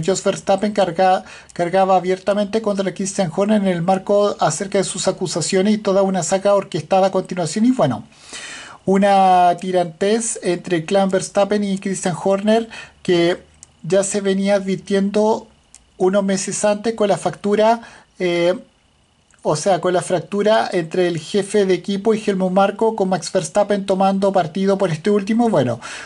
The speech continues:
un hecho que luego de las últimas revelaciones condució a vínculos entre el tricampeón mundial y la escudería Mercedes-Benz. Y bueno,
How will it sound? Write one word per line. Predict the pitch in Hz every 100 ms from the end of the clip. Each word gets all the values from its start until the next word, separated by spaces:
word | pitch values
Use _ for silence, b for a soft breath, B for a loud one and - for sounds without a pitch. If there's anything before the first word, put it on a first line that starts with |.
| B
un | 180 196
hecho | 214 226 226
que | 202
luego | 190 202 208
de | 202
las | 185 165
últimas | 208 202 214 208
revelaciones | 190 180 170 - 226 165 160 196 - B B B B B -
condució | 180 175 175 - 208
a | 208
vínculos | 214 208 226 220 220
entre | 196 202 185
el | 185
tricampeón | 202 202 196 208 196
mundial | 190 190 202 214 233
y | 196
la | 185 180 175 170 165 160
escudería | 156 185 180 190 202
Mercedes-Benz. | 196 190 202 180 190 208 247
Y |
bueno, | 220 147 120